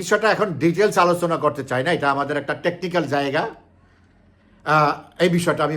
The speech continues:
পরে আলোচনা করব যে ইলেকশনে ইউনূসের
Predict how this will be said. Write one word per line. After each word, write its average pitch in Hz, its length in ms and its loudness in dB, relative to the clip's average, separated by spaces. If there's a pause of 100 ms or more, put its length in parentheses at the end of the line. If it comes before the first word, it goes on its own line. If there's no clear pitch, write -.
পরে 196 200 8
আলোচনা 185 400 0
করব 190 180 -2 (880)
যে 233 80 6 (120)
ইলেকশনে 233 540 4 (1400)
ইউনূসের 254 380 4